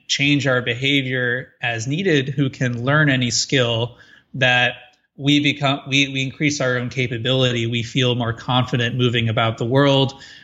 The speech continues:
We feel, you know, less, less self-conscious and exposed when on the internet. Um, and I'm very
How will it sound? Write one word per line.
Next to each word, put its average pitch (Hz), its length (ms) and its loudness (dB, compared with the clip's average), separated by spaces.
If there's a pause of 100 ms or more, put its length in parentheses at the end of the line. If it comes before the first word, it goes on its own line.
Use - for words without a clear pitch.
We 123 100 0
feel, 123 680 0 (1000)
you 147 120 2
know, 131 60 4
less, 135 460 2
less 131 260 0
self-conscious 127 1200 -4
and 120 220 -2
exposed 117 540 -2
when 113 100 -2
on 113 100 0
the 113 100 2
internet. 117 420 4 (400)
Um, 120 520 2 (400)
and 139 280 0 (200)
I'm 175 300 0
very 151 560 2